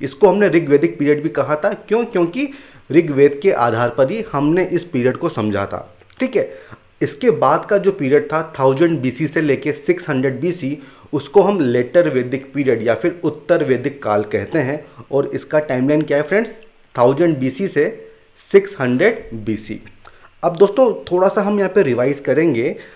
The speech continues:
early Vedic period में देखिए, हमने क्या क्या चीज़ें देखी थी। सबसे पहला हमने देखा था कि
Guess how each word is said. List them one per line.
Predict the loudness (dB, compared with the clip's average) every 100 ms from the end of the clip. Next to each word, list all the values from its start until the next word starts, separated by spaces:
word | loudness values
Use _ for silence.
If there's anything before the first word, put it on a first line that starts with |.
| -14 -2
early | 2 4 2 0
Vedic | -2 2 2 2 -2
period | 0 2 2 2
में | 0
देखिए, | 0 0
हमने | 0 0 0
क्या | 0 2
क्या | 0
चीज़ें | 0 0 0
देखी | 0 -4 -10
थी। | -10 -12 _ -14 -8
सबसे | -6 2 2
पहला | 2 0 2 2
हमने | 2 0 0
देखा | 0 0 -2
था | -2 -4 -8 -20 -20 -10
कि | -6 -4